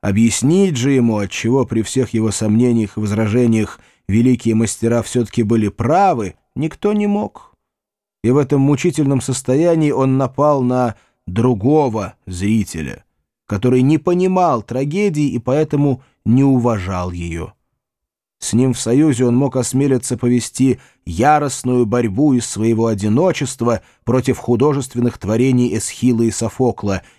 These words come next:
не путем полемических сочинений, но как драматург, который свое представление о трагедии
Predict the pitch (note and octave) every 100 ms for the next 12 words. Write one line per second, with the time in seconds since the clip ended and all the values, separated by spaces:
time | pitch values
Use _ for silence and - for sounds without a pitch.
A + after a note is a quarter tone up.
0 | _ G2+ A2 A2+ G#2 - G#3 E3+ C#3+ C#3+
1 | C#3 C#3+ B2 A#2+ - A2+ - A#2 G#2+ A2
2 | G#2 F2+ F2+ F#2+ A2+ - G#2+ - - _
3 | _ _ E2+ A#2 A2+ A#2 - E3+ D#3 F#2+
4 | - - _ _ - G#2+ - C3 B2 -
5 | - G2+ A2 B2+ G#3+ A#2+ - _ - G#2+
6 | - - A#2 A2+ A2+ G2 F2 E2 - -
7 | G#2 G2 G2 E2 D2+ C2